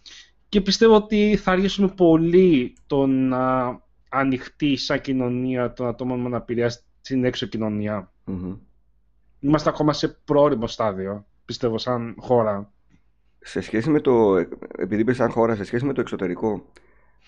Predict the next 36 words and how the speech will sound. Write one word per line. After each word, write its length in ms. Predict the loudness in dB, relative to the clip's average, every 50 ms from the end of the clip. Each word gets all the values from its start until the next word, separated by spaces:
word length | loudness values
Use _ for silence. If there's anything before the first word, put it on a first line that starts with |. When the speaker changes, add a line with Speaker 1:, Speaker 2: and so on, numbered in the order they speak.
| -20 -20 -10 -4
Speaker 2:
είμαστε 360 | 0 0 2 2 2 0 -2
πολύ 320 | 0 2 2 2 2 0
πίσω 600 | -2 0 -2 -2 -2 0 0 0 0 0 -2 -4 -4
ή 160 | -2 0 0
επειδή, 720 | 0 0 -2 -2 -2 -2 -2 0 2 2 4 4 4 2
Speaker 1:
Μμ. 180 | 2 0 -4 -6 -10 -8
Speaker 2:
ή 180 | -2 0 2 2
αναλογικά 460 | 4 4 4 4 2 2 2 0 0
είμαστε 220 | 0 0 -2 -6
το 100 | -8 -6
ίδιο; 340 | -6 -6 -8 -10 -12 -14 -16 _ _ _ _ _ _ _ _ _ _ _ _ _ _
Speaker 1:
Ε, 460 | _ 0 2 4 4 4 4 4 2
αναλογικά 720 | 2 0 2 4 4 4 4 4 2 0 -4 0 2 2 2
είμαστε 300 | 4 2 0 0 -2 -4
πολύ 320 | -4 -2 -2 -2 -2 -2
πίσω. 500 | -4 -2 -4 -4 -4 -4 -6 -6 -6 -6
Δηλαδή, 260 | -4 -4 -4 -2 0
αν 60 | 0 0
Speaker 2:
Μμ. 40 |
Speaker 1:
σου 160 | 0 -2 -2 0
βάλω 220 | 0 0 0 0
σε 160 | 0 0 2
Αμερική, 680 | 2 2 2 2 2 0 -2 -4 -6 -8 -4 -4 -4 -2
φαντάσου 460 | 0 0 0 0 2 0 0 0 0
στην 140 | -2 -2 0
Αμερική 600 | 0 0 0 0 -2 -4 -8 -8 -6 -4 -2 -2
είχε 200 | -4 -4 -6 -6
γίνει 680 | -6 -6 -4 -4 -2 -2 0 0 0 0 -2 -2 -4 -4
ξεσηκωμός 880 | -4 -4 -4 -4 -6 -8 -6 -2 -2 0 0 2 4 4 2 2 0 -2
των 120 | -4 -4
ατόμων 420 | -4 -2 -4 -2 0 0 0 -2 -2
με 100 | -2 -2
αναπηρία, 300 | -2 -2 -2 -2 -2 -2
ειδικά 240 | -2 0 -2 -2
σε 140 | -2 -2 -6
κοφούς, 640 | -6 -4 -6 -8 -4 0 2 2 2 2 0 -4 -12